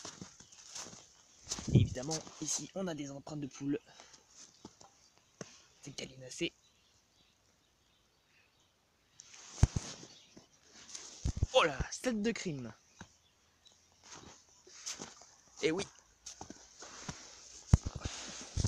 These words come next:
Pas compliqué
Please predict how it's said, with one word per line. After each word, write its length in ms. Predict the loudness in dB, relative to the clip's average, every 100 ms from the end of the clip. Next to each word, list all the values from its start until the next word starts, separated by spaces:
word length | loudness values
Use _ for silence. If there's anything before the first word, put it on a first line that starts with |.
| -2 2 2 2 -4 -12 -12 -10 -8 -8 -10 -16 -20 -20 -12 0
Pas 120 | 0
compliqué 560 | 2 -4 -6 -2 -2